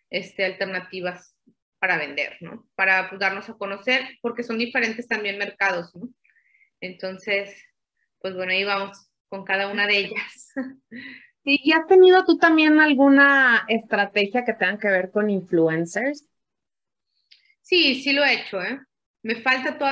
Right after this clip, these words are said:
Speaker 1: de hecho ahorita tengo, no, no, no, no sé si no te puedo decir, hasta que ya lo tenga,
Speaker 2: Ah,
Speaker 1: tengo uno
Speaker 2: claro.
Speaker 1: que es mi kit, este, pero estamos haciendo una mancuerna para hacer un, es una actriz, de hecho,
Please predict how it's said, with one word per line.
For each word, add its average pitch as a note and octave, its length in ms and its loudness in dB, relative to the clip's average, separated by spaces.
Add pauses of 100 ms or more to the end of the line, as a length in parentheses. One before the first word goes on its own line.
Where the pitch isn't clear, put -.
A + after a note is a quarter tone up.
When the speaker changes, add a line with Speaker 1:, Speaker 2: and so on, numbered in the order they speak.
Speaker 1:
de C4 80 -2
hecho C4 200 -6
ahorita C4 300 -6
tengo, B3 300 -4
no, A#3+ 140 -6
no, A3 100 -10
no, G#3 260 -14
no G3+ 200 -20
sé - 120 -20
si - 140 -20
no G3 60 -16
te - 80 -20
puedo F#3 200 -10
decir, - 240 -20
hasta G3+ 300 -12
que G3 120 -4
ya F#3 100 0
lo G#3 140 -8
tenga, G#3 300 -6
Speaker 2:
Ah, G3+ 40 -10
Speaker 1:
tengo G#3 240 -8
uno G#3 120 -10
Speaker 2:
claro. E3+ 320 0
Speaker 1:
que G#3 60 -12
es - 60 -18
mi - 0 - (120)
kit, - 340 -12 (540)
este, G3+ 440 -4
pero F#3+ 460 0
estamos G3+ 360 -8
haciendo G#3 440 -8
una G3+ 260 -6
mancuerna G3 500 -8
para F#3 180 -2
hacer F#3 360 -4
un, F#3+ 520 -14 (1200)
es G#3+ 140 -8
una C#4+ 140 -4
actriz, G#3 400 -8
de D#3+ 80 -6
hecho, - 240 -10